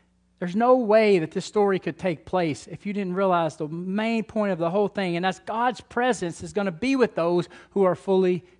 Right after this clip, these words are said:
committed to Him. When you're fully committed to God, He's going to protect you. He's sovereign. He's gonna work things out for you. I mean, think about it. After two pitch black weeks in the middle of the darkness, a storm,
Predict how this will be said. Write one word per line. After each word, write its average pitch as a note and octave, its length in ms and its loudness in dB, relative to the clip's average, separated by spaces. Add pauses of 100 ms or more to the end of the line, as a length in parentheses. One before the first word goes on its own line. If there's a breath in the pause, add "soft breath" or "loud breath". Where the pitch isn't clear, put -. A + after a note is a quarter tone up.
committed E3 380 -6
to - 80 -12
Him. C3+ 320 -8 (1500)
When G3+ 140 2
you're D4+ 80 2
fully C#4 320 0
committed A3+ 400 2
to E3 80 -2
God, D3 440 -8
He's F#3 200 -6
going A3+ 360 2
to G#3+ 140 -4
protect - 640 -4
you. G#3+ 260 -2 (180 loud breath)
He's F#3+ 200 -6
sovereign. G#3+ 760 0 (140)
He's F#3 160 -4
gonna A3 220 0
work G#3 280 -2
things G3 280 -2
out G#3+ 340 -2
for G3+ 80 -4
you. D#3 260 -2
I E3 40 2
mean, A3+ 160 0
think C#4+ 240 2
about F3+ 320 4
it. D#3 80 0
After G3 240 -2
two C#4+ 240 -2
pitch - 320 -4
black A#3+ 320 0
weeks B3+ 260 -2
in G3 60 -2
the G3+ 80 -2
middle B3 260 6
of G#3+ 60 2
the F#3+ 100 0
darkness, G#3+ 640 2 (200 loud breath)
a F3+ 60 -2
storm, B3+ 640 2